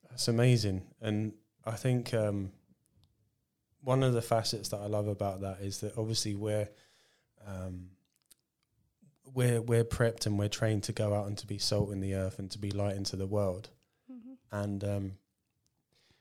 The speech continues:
Speaker 1: you've got that opportunity to go into the public sector, into the secular world where, um,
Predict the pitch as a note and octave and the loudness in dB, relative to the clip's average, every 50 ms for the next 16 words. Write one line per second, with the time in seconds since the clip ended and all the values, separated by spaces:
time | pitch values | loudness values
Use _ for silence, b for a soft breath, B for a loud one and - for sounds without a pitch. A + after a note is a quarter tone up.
0 | _ _ _ _ _ _ _ _ _ _ - A#2+ A2+ A2+ A2 G#2+ - A#2 G#2 - | _ _ _ _ _ _ _ _ _ _ -4 0 0 0 0 0 0 -2 0 0
1 | A2+ A2 A#2+ A2+ - - A2 - - A2+ A2 A2 G#2+ A2 G#2+ G2+ - - G2+ G2 | -2 -2 -2 -2 -2 -2 -2 -2 -2 -2 -2 -4 -4 -6 -6 -6 -6 -6 -6 -6
2 | G#2 G#2 - A2 G#2+ G#2 G#2 G2+ G2+ - G#2 G2 G2 G2 - G#2+ G2+ G#2 G#2 G#2 | -6 -6 -2 0 0 0 0 0 -2 -2 -4 -4 -4 -2 -2 -2 -2 -2 -4 -4
3 | - - G#2+ G2 - - - - G2 F#2+ G#2+ G#2+ - _ _ _ _ _ _ _ | -2 -2 -4 -4 -6 -8 -8 -8 -8 -8 -8 -12 -18 _ _ _ _ _ _ _
4 | _ _ _ - A2 G2+ - - G#2 F#2+ F#2+ - - G#2+ G2+ - - G2+ G2+ G2 | _ _ _ -20 -18 -12 -8 -6 -4 0 2 2 2 2 0 -2 -4 -4 -4 -2
5 | G2+ G#2 G2+ G2+ G2+ G2 G2 G2+ G2 F#2+ F#2 F#2 F#2+ - - - _ _ _ _ | 0 2 2 2 2 0 0 0 0 0 0 -2 -4 -6 -14 -20 _ _ _ _
6 | _ _ _ - - A2 G#2 G2+ G2+ G2 F#2+ F#2+ G2 G2+ | _ _ _ -12 -8 -6 -6 -4 -4 -4 -6 -6 -8 -10